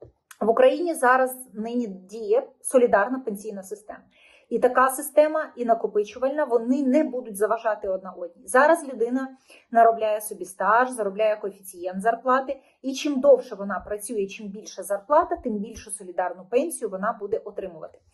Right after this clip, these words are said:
Коли запровадять накопичувальну систему, то чим довше людина буде брати, брати в ній участь, тим більше буде відсоток оцих додаткових відрахувань.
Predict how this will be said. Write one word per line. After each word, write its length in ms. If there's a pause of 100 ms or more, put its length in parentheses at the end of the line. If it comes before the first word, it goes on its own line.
(280)
Коли 260
запровадять 600
накопичувальну 680
систему, 540 (120)
то 200
чим 320
довше 360
людина 320
буде 220
брати, 460
брати 360
в 60
ній 260
участь, 460 (440)
тим 220
більше 360
буде 280
відсоток 720
оцих 380
додаткових 840
відрахувань. 760